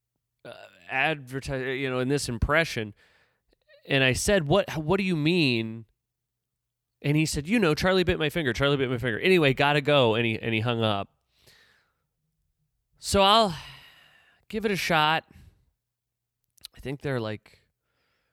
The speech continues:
British or something. "Hello,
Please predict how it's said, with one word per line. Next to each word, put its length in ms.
British 500
or 60
something. 640
"Hello, 920